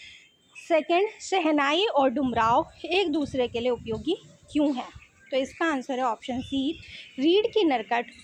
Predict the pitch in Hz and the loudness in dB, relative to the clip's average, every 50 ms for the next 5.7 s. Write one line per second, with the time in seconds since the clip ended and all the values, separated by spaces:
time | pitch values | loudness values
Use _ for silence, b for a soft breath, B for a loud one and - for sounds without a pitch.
0 | - 247 247 269 262 240 220 208 214 226 226 226 240 277 - - - 330 330 339 | -6 -2 0 0 2 2 2 2 2 0 0 -2 -4 -6 -6 -4 -2 0 0 2
1 | 381 403 392 403 330 294 247 214 208 247 254 - 247 214 - - 208 202 202 202 | 2 2 2 2 2 0 0 -2 -4 -8 -6 -4 -6 -6 -6 -6 -4 -2 -2 0
2 | 190 202 226 269 B B B B - - - - 208 202 233 - 208 196 - - | 0 -2 -4 -4 B B B B -10 -6 -2 -2 -2 -2 -2 -4 -6 -6 -8 -8
3 | - 220 202 220 208 - - - - - - - - - - - - - - - | -10 -14 -12 -12 -14 -14 -16 -18 -20 -20 -20 -20 -20 -20 -18 -18 -18 -18 -18 -16
4 | B B B B B B B B B B B - - - - 359 320 - 415 415 | B B B B B B B B B B B -20 -8 -4 -2 0 2 2 2 4
5 | 403 370 359 370 359 339 330 294 285 294 302 320 320 381 | 4 4 4 4 4 2 2 2 2 2 2 2 2 0